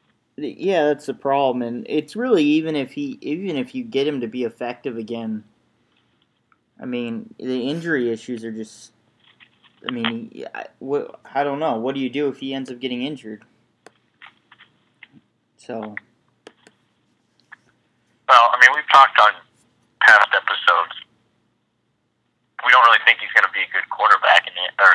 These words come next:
Speaker 2: sorry, good coach in the N F L. But I, I still don't, I still don't see what the big fuss is about him.
Speaker 1: Yeah, I don't know. We'll find out. <laughs>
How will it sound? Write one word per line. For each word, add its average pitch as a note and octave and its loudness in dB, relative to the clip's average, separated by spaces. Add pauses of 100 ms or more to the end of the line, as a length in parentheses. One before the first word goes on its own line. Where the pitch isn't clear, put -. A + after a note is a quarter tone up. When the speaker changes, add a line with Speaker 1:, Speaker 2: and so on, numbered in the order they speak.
Speaker 2:
sorry, G#2 4
good - -4
coach A#2 4
in F#2 -2
the F2+ -8
N E2+ 0
F - -10
L. E2+ 2 (1500)
But - -2 (680)
I, G2+ 8 (360)
I G#2 6
still A2 -2
don't, G2+ 0
I G2+ 2
still E3 0
don't D3+ 2
see B2+ 0
what A2+ -6
the G2 -4 (100)
big A#2 0 (100)
fuss A#2+ 4 (120)
is - -8
about F#2+ 4
him. E2+ -2 (4000)
Speaker 1:
Yeah, C3+ -2
I C3+ -2
don't D3 -6
know. C3 -4
We'll C#3+ 0
find C#3+ -4
out. A#2+ -2
<laughs> - -8